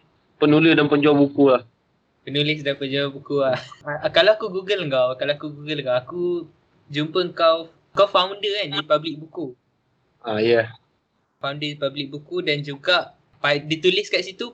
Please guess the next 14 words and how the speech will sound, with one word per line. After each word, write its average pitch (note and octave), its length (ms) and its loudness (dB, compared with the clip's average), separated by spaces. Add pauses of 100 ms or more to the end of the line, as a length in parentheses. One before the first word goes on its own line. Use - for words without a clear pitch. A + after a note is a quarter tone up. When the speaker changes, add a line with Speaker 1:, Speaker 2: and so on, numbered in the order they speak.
Speaker 2:
parti E3+ 480 -4
politik F3 560 -8
berhaluan E3+ 560 -4
kiri, G#3+ 480 -10
Parti D#3+ 400 -2
Muba. D3+ 560 -4 (480)
Iaitu C3+ 240 -6
Speaker 1:
Betul, C#3+ 80 4
betul. C#3+ 80 2
Speaker 2:
Parti D3+ 300 0 (100)
Mu-, D3+ 160 -14 (240)
Muafakat D3+ 480 -2
Rakyat D3 320 0
Bawahan. C#3+ 480 0